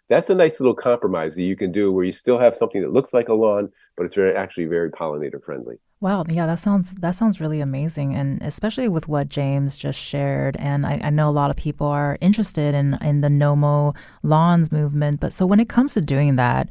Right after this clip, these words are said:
Speaker 2: when, uh, n-, not mowing lawns or meadows, are there concerns about ticks, especially we've been, you know, we've been hearing a lot about how, because the climate is a lot warmer, so they're either staying around longer or, you know, waking up earlier?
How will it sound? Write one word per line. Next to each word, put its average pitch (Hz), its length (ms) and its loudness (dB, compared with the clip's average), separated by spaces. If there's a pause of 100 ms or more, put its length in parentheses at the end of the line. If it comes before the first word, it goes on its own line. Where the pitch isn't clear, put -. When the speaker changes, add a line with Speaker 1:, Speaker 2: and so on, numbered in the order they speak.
(320)
Speaker 2:
when, 143 300 2
uh, 139 180 0
n-, 151 320 2
not 151 180 2
mowing 147 360 2
lawns 143 280 2
or 139 60 0
meadows, 139 440 0 (220)
are 180 100 2
there 330 140 2
concerns 202 720 2
about 165 260 -2
ticks, - 560 -8
especially 180 560 -2
we've 165 220 -2
been, 160 340 2
you 165 80 0
know, 151 80 2
we've 151 100 0
been 165 120 4
hearing 196 240 2
a 180 40 4
lot 156 200 2
about 151 240 0
how, 147 320 -2
because 151 220 -4
the 151 60 -4
climate 196 400 2
is 147 80 0
a 143 40 -2
lot 143 240 0
warmer, 170 500 4 (220)
so 160 260 2
they're 160 300 2
either 165 480 2
staying 160 680 0 (340)
around 156 440 4
longer 175 480 6
or, 147 560 2
you 151 40 0
know, 139 100 0
waking 160 300 2
up 190 120 4
earlier? - 500 -6